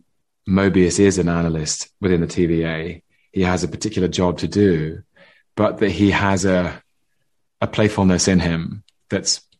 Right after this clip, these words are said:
that's perhaps a part of it, just a part of who he is, that maybe is, is mirrored by Loki's playfulness, um, and an independence of spirit, which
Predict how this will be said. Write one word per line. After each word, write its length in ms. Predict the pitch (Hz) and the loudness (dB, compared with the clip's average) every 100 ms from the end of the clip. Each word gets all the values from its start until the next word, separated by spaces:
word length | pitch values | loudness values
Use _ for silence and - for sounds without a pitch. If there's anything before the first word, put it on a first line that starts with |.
| _ - | _ -6
that's 180 | 104 - | -6 -2
perhaps 280 | 95 92 92 | -4 -2 -6
a 40 | |
part 320 | - 95 90 | -2 -2 -2
of 140 | 85 92 | -4 -6
it, 120 | - | -6
just 160 | 95 | -6
a 40 | - | -4
part 300 | - 92 87 | 0 0 0
of 100 | 82 | -4
who 120 | 92 | -2
he 260 | 85 85 87 | 0 0 -2
is, 380 | - - - - - - - _ - | -6 -12 -16 -20 -20 -20 -20 _ -6
that 200 | 101 101 | -2 0
maybe 360 | 104 101 101 | 2 4 6
is, 140 | 98 90 101 - | 4 4 0 0
is 120 | 95 | -2
mirrored 480 | 92 98 107 92 78 | 2 4 6 4 2
by 200 | 85 82 | -2 0
Loki's 440 | 85 90 90 85 | 2 0 0 -4
playfulness, 720 | - 90 80 80 78 95 - - _ - - _ | -2 -2 -2 -6 -8 -10 -16 -18 _ -20 -20 _
um, 680 | 98 92 87 85 82 87 - _ - | -2 0 2 2 2 -2 -8 _ -4
and 460 | 92 90 87 85 | 0 2 0 0
an 160 | - 104 | 0 2
independence 580 | 98 92 95 92 98 92 | 4 2 0 0 0 -2
of 80 | |
spirit, 560 | - - 117 90 - - - _ _ _ _ _ _ _ _ - | -4 2 2 2 -4 -16 -20 _ _ _ _ _ _ _ _ -4
which 240 | 104 - | -2 -2